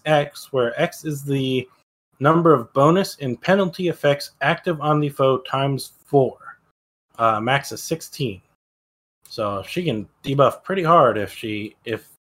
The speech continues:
the, um, foe has been getting a lot of buffs and or debuffs. Uh, so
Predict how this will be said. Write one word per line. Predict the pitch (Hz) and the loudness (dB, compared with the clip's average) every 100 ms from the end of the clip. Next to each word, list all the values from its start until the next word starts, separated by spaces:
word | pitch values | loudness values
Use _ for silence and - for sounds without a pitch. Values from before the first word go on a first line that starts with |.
| - | -4
the, | 110 104 98 92 _ _ _ _ _ _ - | 0 0 -2 -8 _ _ _ _ _ _ -6
um, | 104 95 92 _ _ _ _ _ _ | -4 -4 -8 _ _ _ _ _ _
foe | - 135 120 | 0 4 4
has | 117 104 | 4 0
been | 117 113 | -4 -4
getting | 113 117 110 | -2 -2 0
a | |
lot | 110 117 | 4 4
of | 113 101 - | 4 0 -2
buffs | 123 120 - 120 | 2 2 0 -6
and | 113 | -2
or | 113 110 | -2 -2
debuffs. | 117 110 107 110 - - - _ _ _ _ _ _ _ _ _ - | -2 -2 -4 -6 -10 -18 -20 _ _ _ _ _ _ _ _ _ 0
Uh, | 104 95 98 | 0 0 -8
so | - 107 98 | -6 -4 -4